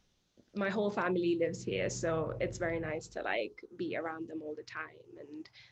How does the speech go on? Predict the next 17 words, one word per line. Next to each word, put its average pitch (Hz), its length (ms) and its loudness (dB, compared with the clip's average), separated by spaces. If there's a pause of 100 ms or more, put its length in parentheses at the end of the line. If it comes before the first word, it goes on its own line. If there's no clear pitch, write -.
(300)
um, 151 500 -2
and 190 160 4
there, 220 260 8
there 233 140 12
is 254 140 10
actually, 190 680 4
not 190 160 4
many 202 160 4
people 190 240 2
know 175 220 4
this, 165 160 -2
but - 100 -8
there 180 140 2
is 185 160 2
actually 170 400 -2
a 165 160 0
big, 175 340 0